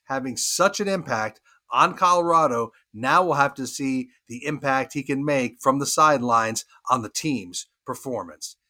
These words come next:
And finally, we'll end with this. Many of you know her from her company, Sports Innovation Lab, which works with a number of teams and leagues. But now Angela Ruggiero is finding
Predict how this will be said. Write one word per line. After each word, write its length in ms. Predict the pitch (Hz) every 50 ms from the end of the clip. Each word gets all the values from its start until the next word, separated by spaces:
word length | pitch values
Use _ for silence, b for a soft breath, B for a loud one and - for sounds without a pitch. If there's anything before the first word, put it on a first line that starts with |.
| _ _ -
And 160 | 143 127 -
finally, 340 | 170 160 170 175 170 170 160
we'll 220 | 143 139 143 135 -
end 220 | 147 151 143 131 123
with 160 | 120 117 -
this. 320 | 151 147 131 120 - - b b b b 117
Many 400 | 131 147 180 208 214 208 196 -
of 160 | 160 147 143
you 120 | 143 139
know 220 | 139 147 156 160 156
her 180 | 160 170 160
from 200 | 151 - 147 135 131
her 120 | 127 123
company, 440 | - - 170 170 - - 160 151 131
Sports 500 | - - - - 170 165 160 156 - - -
Innovation 540 | 156 135 113 135 165 196 190 - 196 185 180
Lab, 320 | 180 170 170 170 170 160 - B B B B B B
which 420 | 127 131 147 151 139 143 - -
works 340 | 139 147 165 160 - - -
with 140 | 170 165 170
a 60 | 160
number 480 | 170 208 247 240 165 113 98 82 - _ -
of 180 | 123 110 - -
teams 500 | - - 160 156 156 156 156 147 - 120
and 160 | 107 101 117
leagues. 460 | 131 143 147 147 147 139 - - - b b b b b b
But 120 | 135 135
now 360 | 147 156 170 190 220 233 220 - - 151
Angela 420 | 175 202 196 180 196 202 202 196
Ruggiero 720 | 175 156 135 143 170 175 175 180 175 175 175 175 180 180 180 b b b
is 160 | 175 170 -
finding 540 | - - 190 190 202 202 202 208 214 208